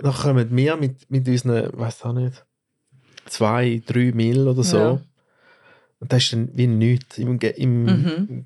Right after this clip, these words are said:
Speaker 1: grossen Gegensatz zu, zum Rest.
Speaker 2: Das ist schon crazy, ja. Ja, voll.
Speaker 1: Und eben, we-, weißt, wiederum denke ich auch,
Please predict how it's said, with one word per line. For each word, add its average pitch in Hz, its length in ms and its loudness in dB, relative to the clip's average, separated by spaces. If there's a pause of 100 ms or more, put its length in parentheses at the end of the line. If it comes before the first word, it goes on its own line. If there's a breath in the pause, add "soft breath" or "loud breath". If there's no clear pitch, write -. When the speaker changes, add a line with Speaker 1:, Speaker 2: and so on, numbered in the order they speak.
Speaker 1:
grossen 131 380 2
Gegensatz 117 540 -2
zu, 117 180 -2
zum 117 240 -4
Rest. - 380 -4
Speaker 2:
Das - 100 -6
ist - 220 -10
schon - 120 -18
crazy, - 580 -18 (280)
ja. 175 60 -10
Ja, 170 260 -8 (240)
voll. 170 460 -2 (240 soft breath)
Speaker 1:
Und 143 160 4
eben, 175 180 2
we-, 143 140 0
weißt, 170 160 -2
wiederum 160 400 2
denke 135 280 -2
ich 120 80 2
auch, 117 320 -2